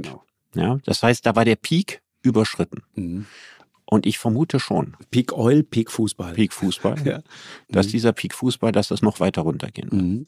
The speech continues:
Speaker 2: Das glaube ich schon.
Speaker 1: So.
Speaker 2: Und dann muss sich die fifa wirklich nochmal neu überlegen, ja,
Speaker 1: Genau.
Speaker 2: ob man, und der Grund wird, der hat ja nichts mit Menschenrechtsverletzungen in Katar zu tun. Der Grund hat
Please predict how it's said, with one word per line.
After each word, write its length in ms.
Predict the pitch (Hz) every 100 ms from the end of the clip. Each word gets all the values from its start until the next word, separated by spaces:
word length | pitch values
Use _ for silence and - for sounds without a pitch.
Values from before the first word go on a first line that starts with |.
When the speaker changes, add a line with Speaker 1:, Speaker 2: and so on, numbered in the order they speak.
| _
Speaker 2:
Das 200 | - 135
glaube 300 | - 147 151
ich 80 | 135
schon. 160 | - -
Speaker 1:
So. 160 | 123
Speaker 2:
Und 120 | 107 127
dann 140 | 156
muss 140 | 160
sich 160 | - 135
die 100 | 123
fifa 380 | - 131 120 110
wirklich 260 | - 117
nochmal 300 | 110 101 107
neu 140 | 101 101
überlegen, 640 | 78 80 80 82 120 117 _
ja, 160 | 90 90
Speaker 1:
Genau. 240 | 101 87 - - -
Speaker 2:
ob 200 | - 123
man, 200 | 135 135
und 180 | - 104 - - -
der 100 | 101
Grund 300 | - 151 147
wird, 120 | 98
der 120 | 98
hat 140 | - -
ja 60 |
nichts 240 | 92 - -
mit 80 |
Menschenrechtsverletzungen 1000 | - 180 - - 165 - - 180 - -
in 40 | -
Katar 340 | - - 98
zu 160 | - 90
tun. 140 | 80
Der 100 | 87
Grund 180 | 104 110
hat 160 | 107